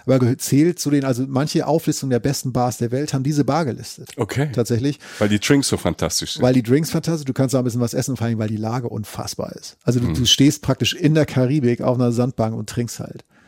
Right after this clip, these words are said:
Speaker 2: Schön.
Speaker 1: Und, äh, es gibt Schlimmeres auf der Welt.
Speaker 2: Ja, hab ich davon gehört.
Speaker 1: Ja, also man kann sich sagen, also mit der Kombination, ne, also,
Speaker 2: Mhm.
Speaker 1: äh, Black River und dann dieser Bar irgendwie, da kann man schon einen sehr schönen Tag verbringen, muss ich sagen. In der Nähe ist noch ein Wasserfall, also eine Stunde weg oder so. Ähm, man, man kann da eine schöne Zeit verbringen.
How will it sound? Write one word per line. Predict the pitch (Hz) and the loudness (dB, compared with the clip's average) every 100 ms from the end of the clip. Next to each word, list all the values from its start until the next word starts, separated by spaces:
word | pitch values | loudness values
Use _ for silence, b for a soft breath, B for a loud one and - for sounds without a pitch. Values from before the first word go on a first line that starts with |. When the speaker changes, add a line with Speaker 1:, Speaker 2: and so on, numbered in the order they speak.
| b - | b -18
Speaker 2:
Schön. | - 78 85 - - | -8 -6 -6 -10 0
Speaker 1:
Und, | 120 117 107 | 4 4 2
äh, | 123 123 123 - | 4 6 6 2
es | 143 | -2
gibt | - - | -2 0
Schlimmeres | 160 120 104 | 2 2 2
auf | 117 107 | -2 -2
der | 113 | 0
Welt. | 117 - B B | -2 -4 B B
Speaker 2:
Ja, | 226 196 202 | 4 4 2
hab | 175 | 0
ich | 180 | -2
davon | - 165 151 | -4 -4 -2
gehört. | 131 87 80 - | 0 -2 -4 0
Speaker 1:
Ja, | 131 170 - - | 2 2 2 2
also | 135 | 4
man | 127 | 4
kann | 131 160 | 4 4
sich | 143 | 4
sagen, | 139 135 | 2 2
also | 131 131 | 2 2
mit | 131 151 | 4 6
der | 165 | 4
Kombination, | 165 156 139 131 - 143 170 147 | 4 2 2 0 0 0 2 0
ne, | 151 156 | 0 0
also, | - 127 | 0 2
Speaker 2:
Mhm. | 123 123 | 2 2
Speaker 1:
äh, | |
Black | 113 127 | 0 0
River | 127 135 151 | 0 0 0
und | 127 | 0
dann | 123 | 0
dieser | 123 117 110 | 0 0 0
Bar | 110 123 135 | 0 0 0
irgendwie, | 135 123 | -2 -2
da | 117 | -4
kann | - 151 | -4 -4
man | 139 | -4
schon | 143 | -4
einen | 131 | -2
sehr | 135 | -2
schönen | - 127 | -2 -4
Tag | 117 | -6
verbringen, | - - - 113 | -6 -6 -4 -4
muss | - | -6
ich | 117 | -4
sagen. | 104 113 | -2 4
In | 120 | 4
der | 120 | 6
Nähe | 127 | 4
ist | 120 | 4
noch | 110 | 0
ein | 117 | 2
Wasserfall, | 131 139 123 117 | 2 2 2 2
also | 107 | 0
eine | 104 | -2
Stunde | 101 117 117 110 | -2 0 0 2
weg | 127 - | 2 2
oder | 117 113 | 2 2
so. | 110 110 101 B B B B | 2 0 -4 B B B B
Ähm, | 113 110 | 0 2
man, | 113 113 | 2 2
man | 120 117 | 2 2
kann | 147 | 0
da | 147 | 0
eine | 135 | 0
schöne | 139 135 | -2 -2
Zeit | - 120 | -2 -4
verbringen. | - - - | -4 -10 -10